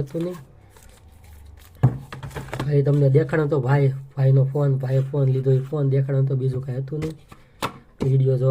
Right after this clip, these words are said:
ગમ્યો ગમ્યો હોય તો લાઈક બાઈક કરી દેજો થોડો ઘણો. અને ખબર છે મને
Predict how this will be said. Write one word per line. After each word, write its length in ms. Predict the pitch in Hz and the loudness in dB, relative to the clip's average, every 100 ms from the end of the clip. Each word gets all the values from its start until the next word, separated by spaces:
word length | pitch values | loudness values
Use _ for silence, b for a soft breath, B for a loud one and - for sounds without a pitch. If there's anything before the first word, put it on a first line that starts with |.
| 131 | 4
ગમ્યો 220 | 135 139 135 | 4 4 4
ગમ્યો 200 | 131 131 | 4 2
હોય 120 | 131 127 | 0 -2
તો 60 | 135 | 0
લાઈક 160 | 135 135 | 0 2
બાઈક 140 | 139 135 | 0 0
કરી 140 | 147 143 | -4 -4
દેજો 180 | 156 139 | -4 -4
થોડો 160 | 151 139 | -4 -2
ઘણો. 160 | 147 160 - - - b b b b - | -2 -4 -8 -20 -20 b b b b 0
અને 180 | 135 139 143 135 | 4 6 4 0
ખબર 200 | 147 156 | 0 2
છે 60 | 156 | 2
મને 180 | 156 | 0